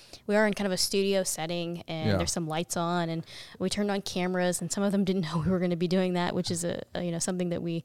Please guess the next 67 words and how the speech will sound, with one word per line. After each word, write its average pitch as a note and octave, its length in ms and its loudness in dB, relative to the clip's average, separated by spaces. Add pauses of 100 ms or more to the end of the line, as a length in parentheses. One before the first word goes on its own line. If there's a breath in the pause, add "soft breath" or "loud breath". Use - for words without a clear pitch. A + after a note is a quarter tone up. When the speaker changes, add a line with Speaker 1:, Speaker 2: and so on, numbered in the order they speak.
(400 loud breath)
Speaker 1:
we F#3 140 0
wanna F3 160 2
continue F3+ 480 2
just E3+ 160 -2
helping F3 260 0
people F3 300 0
understand E3 440 -2
what E3 140 -2
this E3+ 160 -6
is E3 80 -6
gonna E3+ 160 -2
look F3 160 0
like. E3 240 -4 (100)
But F#3 180 0 (420 soft breath)
as - 80 2
soon C4+ 80 6
as C4 80 2
they A#3 60 2
sit G3+ 140 0
down, A#3 220 2
you G#3+ 80 0
wanna G#3+ 140 -2
just G3+ 120 0
get F#3+ 140 -2
to - 80 -8
know F3 220 2
them. F3+ 320 -4
And E3+ 260 0
Speaker 2:
Yeah. F3 80 -4
Speaker 1:
I - 20 -4
thought G#3+ 180 -2
that F#3+ 100 0
was F3+ 160 -2
really F3+ 160 0
fun E3 260 -2
for F3 100 -2
me, E3 400 -2
kinda E3+ 220 -2
trying E3+ 240 -2
to D#3+ 60 -4
find D#3+ 240 -6
things E3 320 -2
that F3 180 -2
we, D#3+ 220 -2
uh, E3+ 220 -2 (440 soft breath)
uh, D#3+ 220 -2
Levon F3 420 2
fi-, - 140 -2
and F3 100 -2
I E3 300 -2
talked E3+ 200 -2
about E3+ 220 -2
playing F3 200 -2
video D#3+ 200 -2
games, D#3 420 -4
playing, D#3+ 380 -4
uh, D#3 340 -8
N F3+ 120 0
B E3 140 0
A D#3 40 0
Speaker 2:
That's D#3+ 160 6
Speaker 1:
two B3 80 4
K. B3+ 60 6
Speaker 2:
right, A3 200 6
you D#3 80 4
did. F#3+ 180 10
Speaker 1:
Yep. D4 200 4